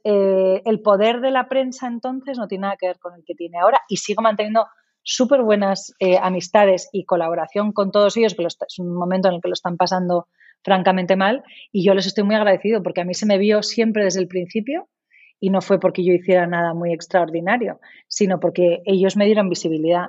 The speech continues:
y eso siempre ha sido, siempre lo he tenido muy presente y siempre he estado muy agradecida de que nos han tenido en cuenta. Y luego yo creo que, mm, quizá empezamos a ser una empresa seria <laughs> a los,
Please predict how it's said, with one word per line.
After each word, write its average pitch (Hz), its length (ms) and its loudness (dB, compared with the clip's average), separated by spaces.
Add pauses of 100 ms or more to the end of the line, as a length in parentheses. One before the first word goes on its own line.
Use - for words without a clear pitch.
y 175 120 -2
eso - 420 0
siempre 220 360 2
ha - 20 -4
sido, 165 520 0
siempre 214 260 -2
lo 202 60 4
he 196 40 0
tenido 175 420 2
muy 180 200 -2
presente 202 500 -4 (300)
y 196 80 -2
siempre 190 220 -4
he - 20 0
estado 185 200 0
muy 180 120 -2
agradecida 165 520 2
de 175 120 2
que 165 340 -4 (320)
nos 175 140 -6
han 185 100 2
tenido 170 260 0
en 151 60 -12
cuenta. 165 360 -4 (720)
Y 269 80 4
luego 320 200 4
yo 359 120 4
creo 359 200 2
que, 320 320 -2 (160)
mm, 220 500 -2
quizá 254 480 2 (220)
empezamos 233 440 0
a 254 60 0
ser 254 140 -2
una 240 80 2
empresa 233 320 -2
seria 247 420 0 (260)
<laughs> - 140 -6
a 262 60 2 (120)
los, - 260 -12